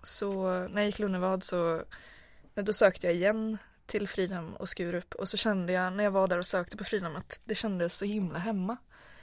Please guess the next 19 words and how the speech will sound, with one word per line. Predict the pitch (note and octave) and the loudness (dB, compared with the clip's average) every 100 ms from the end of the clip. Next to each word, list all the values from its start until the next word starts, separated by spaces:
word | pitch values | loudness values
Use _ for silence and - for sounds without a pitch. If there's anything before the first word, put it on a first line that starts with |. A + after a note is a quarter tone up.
| - - - | -20 -18 0
Det | |
var | G#3+ | 4
väldigt | G#3+ F#3+ | 6 4
sådär, | - F#3 E3+ E3+ | 2 2 2 2
man | F3+ | 0
kom | F#3+ | -2
dit | F#3 F3 | 0 0
så | - F#3 | 0 -2
var | E3+ | 0
det, | D#3+ F#3 - | 0 -2 -6
nu | G3 G#3+ | 0 4
har | G#3+ | 4
de | |
gjort | G3 F#3+ | 2 2
om | A3+ A3 | 2 2
lite | G3+ - | 0 0
där | D#3+ D3+ | 0 0
och | E3+ | 0
byggt | F#3+ - - | -4 -6 -10